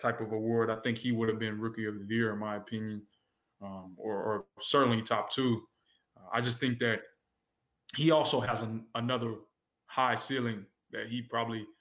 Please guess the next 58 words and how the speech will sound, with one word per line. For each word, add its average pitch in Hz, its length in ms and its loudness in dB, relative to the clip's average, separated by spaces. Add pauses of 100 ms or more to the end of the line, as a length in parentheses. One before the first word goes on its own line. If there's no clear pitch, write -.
(760)
won't 123 280 0
reach 127 260 0
just 117 280 0
yet, 131 240 0
but 120 80 0
he 127 60 2
has 117 140 0
a 107 40 -2
lot 120 220 2
of 113 120 0
room 123 380 -2 (600)
to 120 120 -2
improve 123 340 0
and 117 80 2
a 117 40 0
lot 120 160 4
of 107 100 -2
potential, 120 380 -2
a 113 120 0
lot 117 60 2
of 107 120 -2
upside. 113 440 -2
So, 104 360 -4 (640)
and, 120 160 4
and 127 160 2
then, 123 320 2
then 135 140 2
again, 131 320 2
Barnsley, 139 360 6
like, 117 180 0
I 127 60 2
think 120 180 0
he 127 100 -2
might 123 220 2
get 120 120 0
a 117 40 0
lot 120 200 4
of, 113 80 -4 (220)
you 117 100 -6
know, 113 100 -2
good 113 240 -6
minutes. - 440 -6 (560)
So, 110 340 -4
but, 113 120 -8 (360)
you 104 60 -14
know, 104 80 -12
in 104 100 -12
the 110 80 -6
meantime, 131 480 2
while 120 180 4
M 127 120 2
L 127 100 4
S 123 160 0
is - 240 -6 (180)
figuring 135 280 2
their 127 200 2
thing 117 200 2
out, 117 220 2